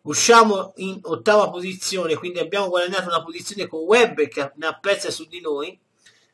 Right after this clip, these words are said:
e qui siamo alla fi-, all'ottavo giro sempre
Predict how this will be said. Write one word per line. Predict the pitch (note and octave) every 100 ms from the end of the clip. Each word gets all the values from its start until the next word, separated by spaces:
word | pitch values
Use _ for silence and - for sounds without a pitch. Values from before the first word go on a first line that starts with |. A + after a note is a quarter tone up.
| _ _ _
e | - D3+
qui | -
siamo | A#3+ A3+ G#3
alla | F#3+
fi-, | F#3 A3
all'ottavo | F#3 F#3 F#3 F#3 A3 A3 F#3+
giro | G3+ G3+
sempre | - F#3+ F#3 F3+ F3 E3+ E3